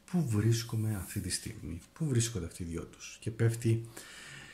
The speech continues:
ένας υπότης ξυφών, έτοιμοι να δώσετε μάχες. Έτοιμοι να πολεμήσετε για αυτά τα ιδανικά σας, για αυτά που πιστεύετε ότι πρέπει να πολεμήσετε, για αυτά που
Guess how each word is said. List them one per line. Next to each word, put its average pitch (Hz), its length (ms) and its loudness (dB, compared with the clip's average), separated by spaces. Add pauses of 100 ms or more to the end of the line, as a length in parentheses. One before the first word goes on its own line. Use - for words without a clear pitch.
(320)
ένας 143 680 8
υπότης 104 1300 2
ξυφών, 87 880 0 (360)
έτοιμοι 113 680 6 (140)
να 92 260 0
δώσετε 98 500 0
μάχες. - 840 -4 (760)
Έτοιμοι 117 640 6
να 92 200 0
πολεμήσετε 110 920 4 (340)
για 101 220 4
αυτά 113 380 2
τα 110 100 2
ιδανικά 87 520 0
σας, - 260 -6
για 85 140 -2
αυτά 113 200 -2
που 110 200 -4
πιστεύετε 107 800 4
ότι 101 280 -6
πρέπει 110 260 2
να 95 100 0
πολεμήσετε, 90 720 -4
για 95 100 -4
αυτά 117 180 -2
που 104 280 -4